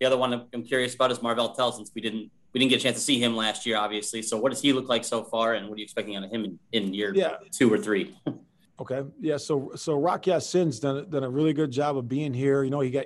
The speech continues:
Speaker 2: injured last year, uh, you know, at the end part of the season, uh, and, and he stayed around and got himself, you know, healthy, and we like where he is. We like where he is. And, and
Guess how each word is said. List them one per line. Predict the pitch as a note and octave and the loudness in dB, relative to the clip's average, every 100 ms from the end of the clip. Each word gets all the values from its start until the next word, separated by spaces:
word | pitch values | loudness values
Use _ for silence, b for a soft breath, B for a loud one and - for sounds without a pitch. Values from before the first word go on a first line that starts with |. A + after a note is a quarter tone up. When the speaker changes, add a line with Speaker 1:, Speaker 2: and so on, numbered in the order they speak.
| - | -2
Speaker 2:
injured | D3+ C#3 C#3 C#3 | -2 2 0 0
last | C#3 C3 - | -2 -4 -6
year, | C#3 C#3 C3+ A#2 A2+ - | -4 -2 -2 -4 -10 -8
uh, | B2 A#2 A2+ - | -6 -6 -8 -12
you | E3 B2+ | -10 -8
know, | B2 B2+ | -6 -8
at | C3 A#2+ | -8 -10
the | - - | -14 -6
end | D#3 C3 | -4 -2
part | D3+ | -2
of | C#3+ | -2
the | |
season, | B2+ - D3+ C#3+ D3+ C#3+ - | -6 -2 -2 -2 -6 -10 -14
uh, | C3 A#2+ | -12 -12
and, | B2 - | -12 -12
and | B2 | -10
he | |
stayed | C#3 - D3+ | -10 -8 -6
around | C#3+ C#3 D3 C#3+ | -4 -4 -4 -4
and | B2+ A2+ | -6 -6
got | C3+ | -8
himself, | C3 B2 C#3 A#2+ _ | -8 -8 -10 -10 _
you | C#3+ | -14
know, | B2 G#2 | -12 -10
healthy, | B2+ C#3+ - D3 C#3 | -6 -6 -6 -4 -4
and | A2 - b b b b b _ | -4 -10 b b b b b _
we | D#3 | -6
like | C#3+ D3+ D3+ | -2 -2 -2
where | D3 | -2
he | D3+ | 0
is. | D#3 - - _ | -2 -4 -20 _
We | C3 | -6
like | B2 B2+ | -6 -6
where | C3 | -4
he | B2+ C3+ | 0 0
is. | C3 G#2+ | 0 -4
And, | A2 G#2+ - | -8 -10 -8
and | B2 A2+ | -6 -6